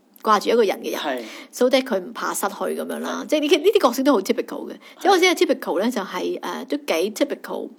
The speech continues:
Speaker 1: 一啲台，台灣偶像劇，
Speaker 2: 嗯。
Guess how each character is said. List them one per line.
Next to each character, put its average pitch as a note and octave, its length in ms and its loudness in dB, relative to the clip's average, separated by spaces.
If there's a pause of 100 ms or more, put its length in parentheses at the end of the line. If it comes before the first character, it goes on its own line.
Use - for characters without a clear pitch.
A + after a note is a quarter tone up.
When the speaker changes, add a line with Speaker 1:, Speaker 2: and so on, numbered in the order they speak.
(540)
Speaker 1:
一 - 60 -6
啲 B3 440 -4
台， - 460 -8
台 - 160 -6
灣 A#3 280 0
偶 F#3 120 -2
像 F3+ 200 -8
劇， F3+ 100 -12 (580)
Speaker 2:
嗯。 C#4+ 240 -10